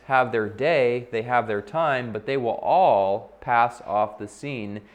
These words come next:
and God's kingdom will rule for eternity. This is what the scripture is telling us here in prophecy. So very clearly, all of the beasts here represent kingdoms. Now that's important when you get into Revelation, you start looking at the mark of the beast.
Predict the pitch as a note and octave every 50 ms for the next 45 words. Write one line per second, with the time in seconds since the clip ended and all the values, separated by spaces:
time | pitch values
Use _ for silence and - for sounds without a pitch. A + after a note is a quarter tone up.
0 | - - - _ _ - A#2 A2+ A2+ A2+ A2+ A2 G#2 A2+ A#2 C3 D3 D#3 C#3+ -
1 | - - E3 D#3 C#3 B2 A#2 A#2 A#2 A2+ A2 A2 A2+ B2 C3 B2 B2 - - A#2+
2 | A2 G2+ G2 - - D#3 E3 F3 C#3+ A#2 G2 G2+ G#2 G#2+ A2 - - - - -
3 | _ - A2+ A#2 C3+ C#3 C#3 D3+ C#3+ A2+ A2+ A#2 A#2+ B2 B2+ - F#2+ A#2 - -
4 | - B2 A#2 A2+ - - A#2+ D#2+ A2 G#2+ - - - A#2+ A2+ A2+ A2 A2 A2 G#2+
5 | G#2+ G#2+ - - A#2+ A2 G#2+ G2 G2+ G#2 - - D3 D3 D3 D3 - B2 - -
6 | A#2 G#2 E2+ D2+ - - - - - - - - _ - - D3+ C#3 D#3 F#3+ A3
7 | A#3+ A#3 - F3+ F3+ F3 E3+ F3 E3+ - A2+ B2 C#3 F3+ G#3 F#3+ G3 D3+ B2+ C#3+
8 | C#3+ D#3 D3+ D3+ - - D3+ C#3 C#3 C#3 B2+ A#2+ B2 A#2+ B2+ A#2+ A#2 C3 - -
9 | - - - D3+ D3+ D3+ C#3 A2+ G#2 G2 F2+ C#2+ - - - _ _ _ - A#2+
10 | A#2 B2 C#3+ D#3 - E3+ D3 - - F3+ F#3 F3 D#3+ D#3+ D#3 C#3 C#3 C#3 C3+ C#3
11 | C#3 C3+ C3+ B2 B2+ B2 A2+ A2+ B2 C#3+ F3 E3+ E3+ - C3+ B2+ B2 A2+ A2+ -
12 | - B2+ B2 A2 B2+ B2 - B2 A#2+ A#2+ A#2 - G2 A#2 A2+ A2 A#2 A#2+ B2 B2
13 | B2 - - - A2 A2+ A2 A2 G#2+ - - G#2 G#2+ G#2+ G#2 B2+ F#3 F3+ B2 F#2
14 | - - -